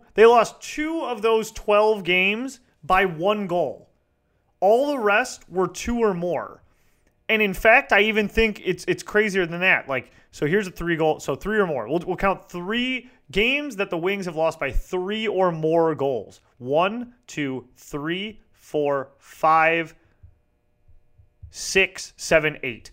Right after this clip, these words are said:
So eight of their eleven losses, they've lost by three or more goals. Not two or more,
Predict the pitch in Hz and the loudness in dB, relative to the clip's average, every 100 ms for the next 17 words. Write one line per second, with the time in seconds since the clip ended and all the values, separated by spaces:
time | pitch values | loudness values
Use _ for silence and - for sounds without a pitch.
0 | - - 170 160 226 294 320 - 185 196 | -20 -10 -8 -6 -4 -4 -6 -8 -6 -4
1 | 190 185 185 175 156 160 180 143 156 139 | -2 -4 -4 -2 0 0 -4 0 0 2
2 | 151 147 - 151 - - - 196 190 233 | 2 2 0 0 0 -10 -2 0 2 2
3 | 247 262 247 196 196 185 180 156 185 117 | 4 4 4 4 4 2 -2 -2 -4 -4
4 | 135 208 233 285 262 208 170 170 | -2 -4 -4 -10 -8 -8 -6 -8